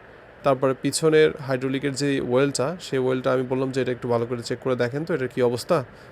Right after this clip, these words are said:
যেহেতু ব্রেকটা একটু প্রবলেম হচ্ছে।" তো উনি ওটা খুব যত্ন সহকারে চেক করে দেখলেন।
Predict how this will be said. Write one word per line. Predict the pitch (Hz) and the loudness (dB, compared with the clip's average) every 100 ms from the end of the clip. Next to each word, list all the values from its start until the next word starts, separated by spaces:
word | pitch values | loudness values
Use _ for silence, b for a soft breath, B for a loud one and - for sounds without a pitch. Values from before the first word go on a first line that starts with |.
| B - | B 0
যেহেতু | 131 127 | 0 2
ব্রেকটা | 120 127 123 127 | 2 0 2 0
একটু | 127 127 | 0 -2
প্রবলেম | 123 123 123 123 | 0 2 2 -2
হচ্ছে।" | 120 - 139 - B B B B - | -2 -6 -8 -12 B B B B -2
তো | 160 | 2
উনি | 156 | 4
ওটা | 151 156 | 6 4
খুব | 151 139 | 4 4
যত্ন | 135 139 | 2 2
সহকারে | 135 135 131 131 127 | 2 2 2 0 0
চেক | 131 123 | -4 -2
করে | 131 | -2
দেখলেন। | 127 117 127 | 0 -2 -4